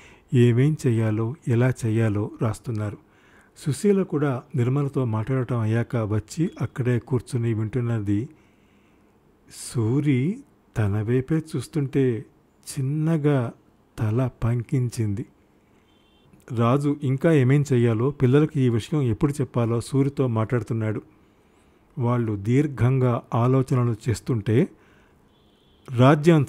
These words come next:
చటుక్కున ముందు తలుపు తెరుచుకుని ఇంట్లోకి వచ్చింది. "అరే, అందరూ ఇక్కడే ఉన్నారే!" అని సుశీలని సూరిని పలకరించింది.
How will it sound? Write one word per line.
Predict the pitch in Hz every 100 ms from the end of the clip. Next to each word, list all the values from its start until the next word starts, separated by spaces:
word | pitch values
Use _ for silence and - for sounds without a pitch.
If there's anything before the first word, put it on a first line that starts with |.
| 147
చటుక్కున | 180 - 170
ముందు | 147 135 160
తలుపు | 175 156
తెరుచుకుని | 135 127 - 131 139
ఇంట్లోకి | 127 156 160
వచ్చింది. | 139 120 147 123 135
"అరే, | 127 143 185 214 233 233 233 220 - _ -
అందరూ | 131 170 208 220
ఇక్కడే | 190 - 170
ఉన్నారే!" | 208 208 214 208 208 208 214 - _ _ -
అని | 139 180
సుశీలని | - 127 - 151 139 147
సూరిని | 135 143 131 139 135
పలకరించింది. | 123 117 120 113 127 117